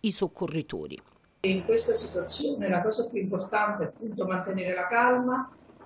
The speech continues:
Speaker 2: e cercare di aumentare le risorse, perché, quindi reclutare le risorse, perché oltre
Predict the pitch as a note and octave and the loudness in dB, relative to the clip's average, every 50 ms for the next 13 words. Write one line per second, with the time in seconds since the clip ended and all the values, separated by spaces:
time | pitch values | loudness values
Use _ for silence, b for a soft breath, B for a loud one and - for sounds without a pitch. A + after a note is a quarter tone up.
0 | - - - - A3 G3+ G3+ G3 G3 F#3+ F#3+ F#3 F#3 F#3 F3+ F3+ F3+ F3+ F3+ F3+ | -20 -6 2 6 8 8 8 8 8 6 6 6 4 4 2 2 0 -2 -2 -2
1 | - A3 G3+ - - A#3 A3 A3 G#3 G#3 G3 F#3+ F#3+ F#3+ F#3 F#3 F#3 F#3 F#3+ F#3 | -2 -2 -2 0 2 4 4 6 6 6 4 4 4 6 6 4 4 4 4 4
2 | F#3 F#3 F#3 F3 F3 F#3 - - B3 B3 B3 B3 - - - C4 C4 C4+ C4 C4 | 4 4 4 2 2 2 4 8 8 8 8 8 6 4 6 6 4 2 0 0
3 | - - - F#3 F#3+ - - - G3 G3 G#3+ A3+ G3+ F#3+ G3 F#3+ G3 F#3+ F#3+ G3+ | -4 -6 -4 -4 -4 -4 -2 -2 -2 0 0 0 0 2 2 4 4 2 2 0
4 | G3+ - - A#3 A3 G#3+ G3+ F#3+ F#3+ F#3 G3+ G3+ - C4+ C4+ - - - - F3+ | -2 2 4 4 4 4 4 2 0 -2 0 0 2 2 2 0 0 -2 -2 -2
5 | - F#3 - - G3+ F#3+ G3+ A3+ B3 A#3+ - - A#3+ A3 G3+ F#3 F3 - - - | -2 -2 -4 -2 0 4 6 6 4 4 2 0 2 4 4 4 2 0 -2 -8